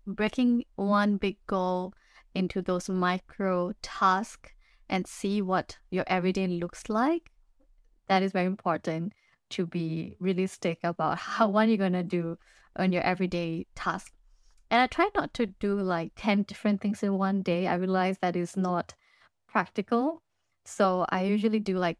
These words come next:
three main, like, really important tasks. That is my non-negotiables. I have to get it done by that day and try my best to do them. And then I'll have maybe the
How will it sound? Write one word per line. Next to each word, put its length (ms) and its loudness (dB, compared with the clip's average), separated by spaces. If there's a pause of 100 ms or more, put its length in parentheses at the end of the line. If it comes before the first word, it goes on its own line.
three 520 -2
main, 360 0
like, 220 -4 (140)
really 180 0
important 440 -2
tasks. 440 -4
That 140 -2
is 160 -4
my 180 0
non-negotiables. 1120 0
I 100 0
have 220 -4
to 80 -8
get 240 2
it 120 -2
done 220 -2
by 180 -4
that 220 -6
day 340 -2 (460)
and 160 0
try 140 2
my 80 2
best 240 -4
to 100 -4 (440)
do 140 0
them. 320 -2 (600)
And 240 2
then 260 2
I'll 160 0
have 220 -2
maybe 220 -2
the 280 0